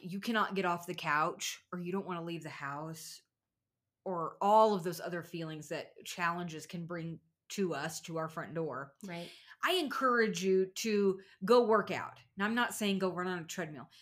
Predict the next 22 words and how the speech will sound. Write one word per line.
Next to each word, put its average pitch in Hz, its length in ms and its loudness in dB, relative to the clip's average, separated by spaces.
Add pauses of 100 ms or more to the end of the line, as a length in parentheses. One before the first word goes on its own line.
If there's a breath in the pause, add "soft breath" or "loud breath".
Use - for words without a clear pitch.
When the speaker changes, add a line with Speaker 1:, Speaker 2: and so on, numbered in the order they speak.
(240 soft breath)
Speaker 1:
Go 277 180 8
for 339 160 0
a 302 80 2
walk 254 260 2
in 220 60 -4
the 208 60 -2
park. - 380 -10 (680)
Go 247 160 4
play 277 240 2
with 269 140 -4
your 196 140 0
dog. 139 420 -4 (640)
Get 262 220 2
out 240 180 6
of 185 140 -2
the 190 60 -2
house. - 540 -4 (340)
Go 233 200 4
fishing. - 640 -4 (280)
Go 240 220 4
hiking. 214 680 -2 (460 soft breath)
Go 254 220 8